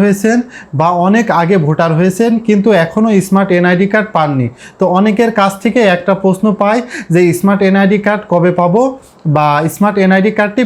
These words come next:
প্রিন্ট হয়েছে কি না। তো আজকের এই ভিডিওতে আমি আলোচনা করব কিভাবে ঘরে বসেই আপনি চেক করতে পারবেন যে আপনার স্মার্ট এনআইডি কার্ডটি প্রিন্ট হয়েছে কি না। তো আশা করছি ভিডিওটা সবাই মনোযোগ সহকারে দেখবেন। তো চলুন শুরু করা যাক।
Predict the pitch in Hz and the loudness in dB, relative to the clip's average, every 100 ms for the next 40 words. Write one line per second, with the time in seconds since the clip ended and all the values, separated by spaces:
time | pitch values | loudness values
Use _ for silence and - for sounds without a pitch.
0 | - 208 214 214 190 180 143 147 127 110 | 0 2 2 2 2 0 -2 0 0 -2
1 | - 220 202 - 190 180 190 196 233 226 | -8 -16 -6 -2 0 2 0 0 0 2
2 | 226 165 175 202 196 220 208 208 170 175 | 2 2 2 2 2 0 2 0 0 0
3 | 175 190 185 190 190 226 262 254 - - | 0 0 2 0 2 2 0 -4 -16 -4
4 | 196 190 180 233 196 156 180 180 180 220 | 0 2 2 0 0 0 0 0 0 0
5 | 214 208 226 214 180 - 190 202 202 202 | 0 0 -2 0 -2 0 0 0 0 0
6 | 190 233 240 - - 151 175 160 - 202 | 2 0 0 -4 -10 -6 -2 -2 0 0
7 | 175 - 196 196 190 196 190 214 214 208 | 0 0 -2 2 0 2 2 0 -2 -2
8 | 254 247 202 226 202 202 202 202 170 139 | -2 0 0 0 2 0 2 0 0 0
9 | 123 - - 180 185 170 170 208 220 214 | -2 -6 -16 -4 0 0 0 0 0 0
10 | 220 180 180 190 190 202 220 190 180 175 | 2 2 2 2 0 0 2 2 2 2
11 | 180 180 185 202 208 208 208 220 262 254 | 0 0 -2 0 2 2 2 2 2 -2
12 | 302 - 170 160 185 208 254 240 233 208 | -12 -4 0 0 2 2 0 0 0 2
13 | 175 151 131 123 | 2 0 0 -2